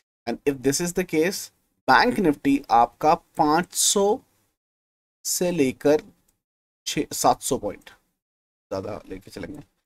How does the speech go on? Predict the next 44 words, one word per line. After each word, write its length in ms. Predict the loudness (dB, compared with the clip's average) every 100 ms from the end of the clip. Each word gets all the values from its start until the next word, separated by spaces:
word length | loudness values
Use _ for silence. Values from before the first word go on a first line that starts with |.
| _ _ -4
ये 160 | 0 0
इसकी 220 | 0 2
बड़ी 240 | 4 4
रेंज 240 | 2 0 0
होगी। 180 | -2 -6 _ _ _ _ _ _ _ _ _ _
पाँच 200 | 0 0
सौ 120 | 0
से 340 | -2 -2 -4 0
लेकर 180 | 0 -2
सात 320 | -2 -2 -2
सौ 220 | 0 0
पॉइंट 340 | 2 0 -2 -8 _ -20 _ _ _ _
मार्केट 400 | 2 2 2 -2
में 80 | 2
ये 420 | 2 0 2 6
आपको 520 | 6 6 0 0 0 -4 _
फॉल 300 | -4 4 4
होता 200 | 4 0
हुआ 120 | 0 -2
दिखाई 280 | -6 -8
देगा। 200 | -6 -4
भाई 160 | -2 -2
देखो 260 | -4 -8 -8
ये 60 |
जो 100 | -8
कैंडल 380 | -6 -6 -4 -4
बनी 280 | -4 -4 -4
है, 80 | -4
क्या 260 | -4 -4
कैंडल, 420 | -4 -6 -6 -8
क्या 180 | -8 -6
ही 120 | -6
कैंडल 220 | -6 -8 -8
बनी 160 | -6
है। 60 | -2
और 60 |
आपको 200 | -2 2
एनालिसिस 360 | 2 2 2 2
वीडियो 180 | 4 6
में 80 | 6
मैंने 180 | 4
बताया 240 | 4 2 2
था 100 | 2
कि 120 | -2